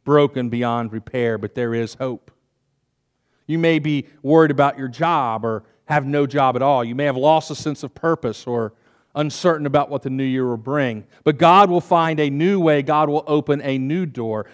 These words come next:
You may be floundering in your faith. You may be here only dra-, be-, after being drugged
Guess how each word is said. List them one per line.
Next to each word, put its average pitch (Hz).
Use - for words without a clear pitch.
You 165
may 196
be 190
floundering 208
in 208
your 202
faith. 202
You 202
may 196
be 190
here 190
only 190
dra-, 170
be-, 165
after 170
being 156
drugged 156